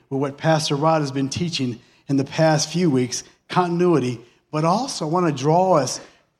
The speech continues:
to where our hearts need to be right now.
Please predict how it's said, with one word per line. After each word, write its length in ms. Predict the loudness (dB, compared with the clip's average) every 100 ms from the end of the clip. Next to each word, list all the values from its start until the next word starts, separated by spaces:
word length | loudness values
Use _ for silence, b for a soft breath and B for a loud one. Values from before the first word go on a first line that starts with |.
| -4
to 220 | 2 2 2
where 260 | 0 2
our 180 | 4 2
hearts 560 | -2 -2 0 0 0 2
need 220 | 2 2
to 60 |
be 460 | 0 2 2 0 -4 b b b b
right 240 | 2 2 4
now. 480 | 2 0 -4 -10